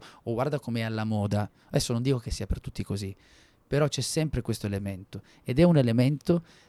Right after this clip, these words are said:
che spesso le persone non ne sono consapevoli delle volte,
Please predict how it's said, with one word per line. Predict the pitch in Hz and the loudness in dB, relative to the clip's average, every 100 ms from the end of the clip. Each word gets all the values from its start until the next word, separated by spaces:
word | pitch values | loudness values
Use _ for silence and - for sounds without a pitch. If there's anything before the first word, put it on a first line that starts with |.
| _ | _
che | 135 | -4
spesso | - - 135 - 107 98 _ _ - | -4 0 0 0 -4 -6 _ _ -6
le | 113 | -4
persone | 117 120 - 113 98 92 - | 0 -2 0 -4 -4 -8 -8
non | 131 175 | 2 4
ne | 143 | 4
sono | 117 104 98 95 92 | -2 -4 -4 -6 -8
consapevoli | - 92 - 95 92 101 156 175 | -8 -6 -6 -4 -4 0 -2 -2
delle | 123 120 | -4 -2
volte, | 95 92 92 120 | -2 -2 -2 -2